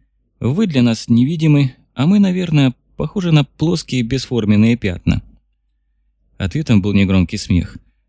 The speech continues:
Огоньки на камне вздрогнули, потянулись вверх. «Браво, товарищ Мехлис! С одним измерением вы ошиблись, но такой подход не больше по душе, чем зачисление меня в мертвецы-некроманты с черепом вместо головы.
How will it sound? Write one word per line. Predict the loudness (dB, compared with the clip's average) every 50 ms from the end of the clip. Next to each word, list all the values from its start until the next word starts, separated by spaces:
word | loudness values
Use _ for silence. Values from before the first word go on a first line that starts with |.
| _ _ _
Огоньки | -6 -2 0 2 0 2 2 2
на | 2 2 2
камне | 0 0 2 2 2 2
вздрогнули, | 0 -2 -2 -2 -2 0 2 2 2 2
потянулись | 0 -2 -6 -2 0 0 2 2 0 -4 -4 -4
вверх. | -4 -4 -4 -6 -8 -14 -18 _ _ _ _ _ _ _ _ _ _ _ -10
«Браво, | -10 -8 -8 -4 -4 -2 0 0 0 0 0 0 -2 -2
товарищ | -2 -2 0 0 0 0 -2 0 0
Мехлис! | 0 0 0 -2 -6 -6 -6 -6 -6 -8 _ _ _ -20 -20 _ _ _ _
С | -14 -10 -6 -6
одним | -4 -2 0 2 4 4
измерением | 4 2 2 0 2 2 2 2 2 2 2 0
вы | 0 0 -2 -2
ошиблись, | -2 -2 -6 -4 -4 -2 -2 -2 -2 -2 -4 -4 -4 -6 -10 -10 -12 -10
но | -4 0 2 4 4 4 2 0
такой | -4 -8 -6 -4 -4 -4 -4
подход | -2 -4 -4 -4 -4 -6 -6 -6 -2 0
не | 2 2
больше | 2 0 -2 -2 -2 -4 -6 -6
по | -4 -4
душе, | -2 -2 -4 -2 0 2 2 0 0 -2 -20 -20 -18 -10
чем | -4 0 0
зачисление | 0 0 0 -4 -4 -6 -6 -6 -6 -2 2 2 4 4
меня | 4 4 2 0
в | 0 0
мертвецы-некроманты | 2 2 2 2 0 -2 -6 -6 -6 -4 -2 0 0 0 0 -2 0 2 2 2 2 2 0 0 -2 -4
с | -4
черепом | -6 -6 -4 -2 -2 -2 -2 -2 -2 0
вместо | 2 2 0 0 -2 -6 -4
головы. | -2 -2 -2 0 0 0 -2 -2